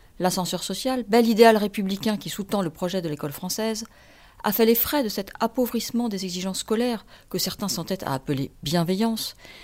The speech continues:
si bien que les classements internationaux soulignent tous les ans les piètres résultats de notre système éducatif. Les enseignants sont aussi, comme ils ont voulu le montrer avec le hashtag pas de vague,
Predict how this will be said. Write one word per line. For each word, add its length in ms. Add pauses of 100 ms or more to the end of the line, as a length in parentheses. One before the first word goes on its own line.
(120)
si 160
bien 200
que 100
les 100
classements 380
internationaux 640
soulignent 440
tous 140
les 200
ans 80
les 100
piètres 380
résultats 520 (360)
de 60
notre 200
système 480
éducatif. 800 (1300)
Les 140
enseignants 340
sont 240
aussi, 300 (100)
comme 120
ils 100
ont 40
voulu 280
le 60
montrer 520 (140)
avec 240
le 160
hashtag 340
pas 160
de 80
vague, 320